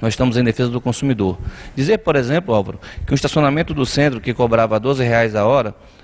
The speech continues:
a gente foi, interferiu, e a questão é de que ele, fizemos a conscientização de que ele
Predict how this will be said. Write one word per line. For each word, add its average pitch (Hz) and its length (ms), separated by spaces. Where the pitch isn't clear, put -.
a 107 100
gente 120 240
foi, 135 320
interferiu, 127 680
e 123 120
a 131 60
questão 139 640
é 117 340
de 117 140
que 143 140
ele, 139 180
fizemos 175 540
a 185 60
conscientização 156 580
de 156 80
que 165 100
ele 151 100